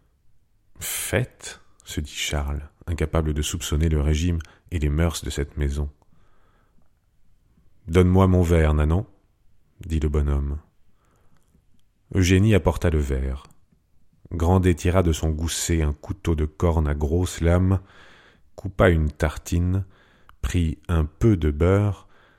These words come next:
l'étendit soigneusement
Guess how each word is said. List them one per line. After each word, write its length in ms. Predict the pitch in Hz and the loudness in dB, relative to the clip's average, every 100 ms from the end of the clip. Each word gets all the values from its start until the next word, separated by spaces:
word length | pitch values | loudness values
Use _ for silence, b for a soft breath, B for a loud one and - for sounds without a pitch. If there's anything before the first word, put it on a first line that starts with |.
| b b _ - | b b _ -8
l'étendit 720 | 87 90 - 90 85 85 78 | -2 -2 2 0 0 -2 -2
soigneusement 1040 | 73 - - 107 92 90 71 71 73 76 | -4 -4 0 2 2 0 0 -2 -2 -4